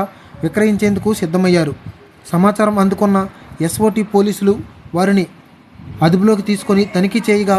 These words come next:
కొకైన్, ఎపిడ్రిన్ పట్టుబడింది. కానిస్టేబుల్ గుణశేఖర్ మినహా మిగిలిన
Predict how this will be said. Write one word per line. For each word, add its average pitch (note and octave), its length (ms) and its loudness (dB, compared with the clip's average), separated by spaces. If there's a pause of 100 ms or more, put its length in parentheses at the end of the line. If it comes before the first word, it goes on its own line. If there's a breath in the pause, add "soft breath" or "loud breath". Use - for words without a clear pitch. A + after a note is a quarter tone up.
(280)
కొకైన్, G#3 340 -2 (220)
ఎపిడ్రిన్ G#3 500 0
పట్టుబడింది. E3 520 0 (420)
కానిస్టేబుల్ G#3 540 -4
గుణశేఖర్ G#3 520 -6
మినహా G3+ 200 -4 (140)
మిగిలిన G#3 300 -4